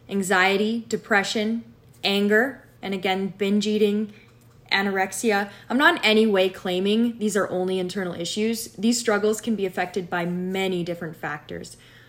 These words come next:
I'm just saying connecting with yourself is a key to overcoming these challenges.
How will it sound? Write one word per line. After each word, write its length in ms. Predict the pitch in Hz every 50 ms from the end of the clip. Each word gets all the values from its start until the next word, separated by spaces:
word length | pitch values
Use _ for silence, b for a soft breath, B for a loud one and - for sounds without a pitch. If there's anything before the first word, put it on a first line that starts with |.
| b b b b b
I'm 280 | - 208 226 254 294 285
just 220 | 302 294 - -
saying 360 | - 233 208 208 214 220 247
connecting 480 | 233 233 214 220 196 208 - - 269 247
with 160 | 240 233 240
yourself 540 | 240 240 233 - 196 175 180 214 214 - -
is 140 | - 214 190
a 40 | 202
key 380 | 196 - - - 220 214 202
to 180 | 202 - - 202 -
overcoming 720 | - 185 180 175 185 175 - - 196 180 180 170 160 156
these 160 | 151 151 156
challenges. 800 | - - - 147 139 135 131 135 139 - - - - - - -